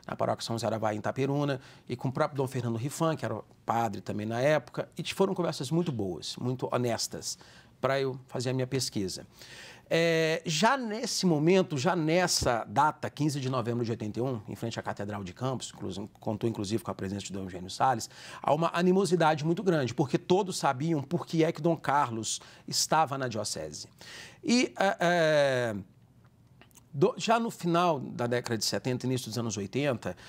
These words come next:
alguns padres diocesanos começaram a celebrar o rito novo.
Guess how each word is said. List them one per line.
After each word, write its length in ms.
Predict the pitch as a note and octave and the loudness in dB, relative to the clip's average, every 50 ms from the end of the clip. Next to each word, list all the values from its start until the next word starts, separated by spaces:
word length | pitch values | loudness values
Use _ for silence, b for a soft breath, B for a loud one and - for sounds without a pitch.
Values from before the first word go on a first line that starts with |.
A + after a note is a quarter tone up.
| B B B B B | B B B B B
alguns 640 | - - - - D3+ E3 E3 F3+ F#3+ F#3 - - - | -4 0 2 4 4 4 2 0 -2 -2 -4 -8 -6
padres 480 | - - C#3 C#3 C#3+ C#3+ C#3 C#3+ B2+ | 0 2 4 4 4 2 0 -4 -2
diocesanos 500 | A2+ D#3+ - - D#3+ C#3 A#2+ D3+ E3+ - | 0 0 0 0 0 -2 -2 -2 -2 -2
começaram 460 | - - E3+ E3+ D#3+ - - C#3 C#3+ D3+ | -2 -2 0 0 0 0 0 0 0 0
a 40 | |
celebrar 520 | C3+ - - C#3 C#3+ C#3 B2 B2 B2 B2 - - | -2 -2 0 0 2 2 2 0 0 0 -2 -6
o 60 | - C#3 | -6 -6
rito 260 | A#2+ B2 C3+ C3+ D#3 | -4 -4 -4 -4 -2
novo. 300 | D#3 D3 A#2 G#2+ F#2+ | 0 0 0 0 -2